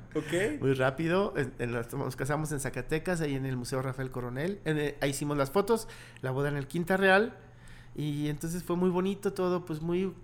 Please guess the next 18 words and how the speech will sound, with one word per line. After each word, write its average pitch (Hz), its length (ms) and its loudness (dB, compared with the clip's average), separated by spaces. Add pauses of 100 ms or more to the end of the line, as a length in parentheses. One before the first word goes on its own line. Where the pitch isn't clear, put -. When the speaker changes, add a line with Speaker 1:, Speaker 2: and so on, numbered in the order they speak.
(120)
Speaker 2:
muy 190 160 0
cómodo, 185 340 0
Speaker 1:
Qué, 139 100 -2
Speaker 2:
porque, 147 300 0
pues - 320 -14 (320)
Speaker 1:
qué, 160 380 0
qué 156 440 -2
doble 170 1040 4 (1300)
bonito, 180 600 2
qué 175 120 6
doble 175 260 4
sentimiento 160 760 2
tener 143 300 -2 (220)
tus 135 180 -4
fotos, 180 480 -2 (840)
que 101 200 -8 (260)
deben 127 280 2
ser 123 320 -2